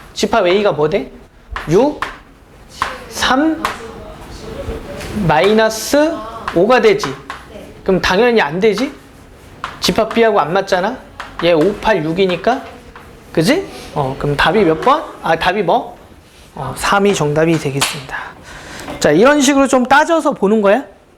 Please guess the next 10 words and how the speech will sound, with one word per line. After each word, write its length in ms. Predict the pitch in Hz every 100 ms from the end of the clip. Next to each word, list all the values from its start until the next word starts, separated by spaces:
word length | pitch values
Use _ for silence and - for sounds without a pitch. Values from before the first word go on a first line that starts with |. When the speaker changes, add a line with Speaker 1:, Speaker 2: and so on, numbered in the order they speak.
| _ - -
Speaker 1:
응? 180 | 240 294 - 147
응. 100 | 131 - - - - - - - - - - - - - - - - - -
자, 300 | - 160 151
그리고 560 | 185 247 254 233 196 -
내가 300 | 180 196 220 160
육 280 | 214 - -
다시 360 | 311 302 269
이 120 | 202
번 200 | 214 240
있잖아. 640 | 185 170 180 156 165 151